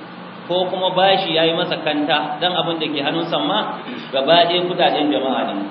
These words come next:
Kullum cikin kwana da bakin ciki yake yi. Kwana tunani yake da bacin rai da tunanin bashi. Amma kuma mai, mai kuɗi sai ya yi tammanin su, ko wanda bai san halin su ba, sai ya ɗauka cewa mawadata ne.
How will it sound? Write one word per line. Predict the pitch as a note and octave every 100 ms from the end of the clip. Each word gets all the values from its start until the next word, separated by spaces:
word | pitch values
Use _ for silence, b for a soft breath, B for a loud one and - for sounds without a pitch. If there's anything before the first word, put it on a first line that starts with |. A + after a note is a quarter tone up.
| -
Kullum | F#3 F3 F3+
cikin | E3+ E3+ F3
kwana | D#3 F3 E3+ E3+ E3+
da | D3+
bakin | C#3 C#3 D3
ciki | C#3+ C#3 B2+
yake | B2 B2
yi. | A2 G#2+ G#2+ - - - -
Kwana | E3+ F3 F3+ F3+
tunani | F3 C#3 C3 C3+ D#3+
yake | D#3+ D3
da | B2+
bacin | B2+ D#3 - D3
rai | C#3+ C#3
da | A#2+
tunanin | A#2+ A2+ A#2 B2
bashi. | B2+ B2 B2+ - - - - - -
Amma | A#2 C3 D3
kuma | D3+ E3 D#3+
mai, | D3 B2
mai | B2+ B2 B2+
kuɗi | B2 D#3 D#3 D#3+
sai | E3
ya | D#3
yi | D3
tammanin | C#3 B2 C#3+ D3 C3+
su, | B2+
ko | -
wanda | D3 D3
bai | A#2 A#2
san | C3 C3+
halin | C#3+ C#3+ D3
su | D3
ba, | E3+ - - - - -
sai | D#3+ C#3
ya |
ɗauka | C#3 C#3+ C#3 A#2+
cewa | - B2+ B2
mawadata | D3 B2+ G2+ - G#2+
ne. | G2+